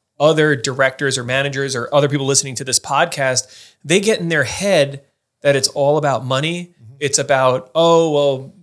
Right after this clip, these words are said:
Speaker 1: they get a seventy-five percent contribution to their healthcare a month." And we might lose applicants to a, the same company,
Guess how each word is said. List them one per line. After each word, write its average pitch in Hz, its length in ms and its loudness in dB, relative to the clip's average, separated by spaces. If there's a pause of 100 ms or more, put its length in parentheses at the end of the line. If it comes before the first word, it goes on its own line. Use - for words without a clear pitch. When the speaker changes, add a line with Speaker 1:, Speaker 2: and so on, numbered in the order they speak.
(120)
Speaker 1:
they 139 160 0
get 135 160 0
a 135 40 0
seventy-five 165 560 0
percent 123 260 -6
contribution 123 680 -6
to 120 120 -8
their 110 260 -6 (200)
healthcare 131 460 -6
a 113 40 -6
month." 117 560 -8 (120)
And 147 120 -2
we 160 120 0
might 190 260 0
lose 147 540 -6
applicants 123 760 -10 (400)
to 156 200 -2
a, 127 60 -8 (260)
the 170 80 -2
same 269 300 4
company, 120 560 -2